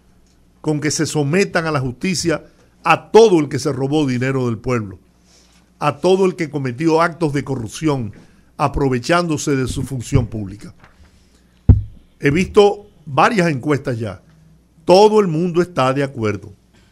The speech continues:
Todo el mundo está de acuerdo. Incluso políticos, líderes políticos que se han expresado, eh, en una ambigüedad que a veces sorprende,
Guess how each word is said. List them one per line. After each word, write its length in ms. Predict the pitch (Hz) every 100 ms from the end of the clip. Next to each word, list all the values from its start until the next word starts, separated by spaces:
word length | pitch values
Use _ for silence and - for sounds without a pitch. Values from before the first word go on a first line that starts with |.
| - - -
Todo 380 | 156 165 175 185
el 80 | 175
mundo 300 | 147 160 160
está 220 | 160 156
de 80 | 156
acuerdo. 260 | 147 156
Incluso 680 | 170 - 185 254 - 151 147 _ _ _ _ _ - _
políticos, 800 | - 143 175 240 190 143 165 -
líderes 400 | 139 226 226 180
políticos 640 | - 151 214 165 131 156 143
que 380 | 143 131 120 113 - _ _ _ _
se 160 | -
han 120 | 160 190
expresado, 1000 | 180 156 139 180 185 180 160 151 139 139 _ _ -
eh, 460 | - 117 113 113 -
en 140 | 135
una 440 | 147 170 165 156 147
ambigüedad 800 | 143 143 131 135 135 160 139 - - - _ _
que 520 | 131 117 107 98 92 - _ _
a 160 | 131 127
veces 320 | 165 170 160
sorprende, 600 | 175 139 147 120 113